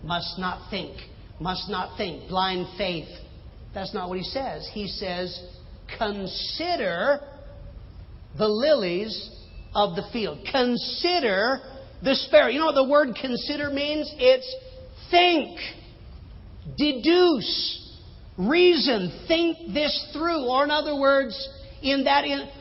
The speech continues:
what is the governing force of the universe? If it is all just blind faith, then why do atoms that have a ne-, a different charge and should repel, why do they stick together? That doesn't make sense.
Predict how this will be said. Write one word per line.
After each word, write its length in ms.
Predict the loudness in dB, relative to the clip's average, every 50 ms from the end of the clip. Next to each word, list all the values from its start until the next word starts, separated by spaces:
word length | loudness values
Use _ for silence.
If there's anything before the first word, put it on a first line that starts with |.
| -14
what 460 | -10 -2 4 6 6 6 6 4 2 -2
is 240 | -2 -2 -2 -2 -2 -2
the 280 | -2 -2 -2 -4 -4 0
governing 580 | 4 4 4 4 4 2 0 0 0 -2 -2 -4 -6 -4 -2
force 440 | 2 4 4 4 4 2 0 -4 -2 0
of 220 | 2 2 2 2
the 80 | -2 -2
universe? 680 | -2 -2 -2 0 0 2 4 4 4 4 2 0 -4 -10 -14 -14 -16 -18 -16 -12 -4
If 260 | 0 2 2 2 2
it 140 | 2 -2 0
is 240 | 0 0 -2 -2 -2
all 520 | 0 4 6 6 8 6 6 2 0 -2 -2
just 320 | 0 0 0 0 -2 -6 -8 -2
blind 460 | 0 0 2 2 0 0 -2 -2 -2
faith, 260 | -2 0 0 0 0 -2 -10 -14 -6 0
then 340 | 2 4 4 4 2 0 2
why 640 | 2 4 6 6 6 6 6 4 2 0 -2 -4 -2
do 260 | -2 -2 0 0 -2
atoms 560 | 0 4 4 6 6 4 4 0 0 -2 0
that 160 | 0 0 0
have 320 | 0 -2 0 0 0 0 0
a 120 | -2 -4
ne-, 300 | -4 -4 -4 -4 -4 -6 -10 -14 -18 -18 -14 -8 -4
a 120 | -2 -2
different 520 | -2 0 0 -2 0 0 -2 -2 -2 -4 -4
charge 380 | 0 2 2 2 2 2 0
and 180 | -2 -2 -2 -2
should 240 | -4 -4 -4 -4 -2
repel, 480 | -2 -4 -2 0 2 4 4 4 4 4
why 260 | 6 6 6 4 2
do 180 | 0 -2 -2 -2
they 160 | -2 -2 -2
stick 380 | -4 -6 -8 -8 -10 -10 -8
together? 500 | -8 -8 -6 -4 -2 -2 -2 -2 -2 -2
That 260 | 0 0 0 0 0 0
doesn't 300 | 0 0 0 -2 -4 -2
make 160 | -2 -4 -4
sense. 640 | -4 -6 -4 -4 -4 -6 -8 -10 -12 -12 -12 -12